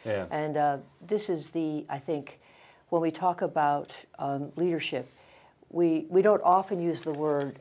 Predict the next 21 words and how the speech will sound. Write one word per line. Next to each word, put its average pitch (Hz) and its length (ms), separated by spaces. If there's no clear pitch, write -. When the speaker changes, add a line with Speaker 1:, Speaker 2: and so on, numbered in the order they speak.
Speaker 2:
uh, 139 340
stamina 143 840
or 135 280
Speaker 1:
Mm, - 80
Speaker 2:
constancy 160 440
Speaker 1:
yeah. 151 60
Speaker 2:
of - 120
pers-, 165 240
purpose, 160 640
but 147 220
there 175 140
is 220 320
an 175 100
aspect 170 480
of 147 120
being 160 200
a 160 40
leader 160 500
which, 151 360
um, 160 300
has 170 600